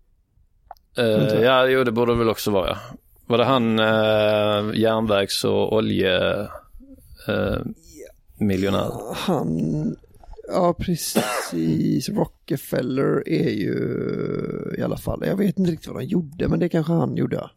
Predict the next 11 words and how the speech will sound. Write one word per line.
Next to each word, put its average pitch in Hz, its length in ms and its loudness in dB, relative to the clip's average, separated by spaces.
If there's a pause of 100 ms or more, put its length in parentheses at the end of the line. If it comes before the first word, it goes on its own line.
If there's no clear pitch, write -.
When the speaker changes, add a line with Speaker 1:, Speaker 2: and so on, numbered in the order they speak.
(100)
Speaker 1:
Ja. 110 260 2 (100)
Speaker 2:
Att - 100 -2
han 139 180 4
lurar 147 360 -2
till - 220 -2
sig - 220 0
järnvägs, 127 760 -2
eh, - 560 -4 (680)
kontrakt - 400 -4
och 165 60 -8
sånt. - 260 -8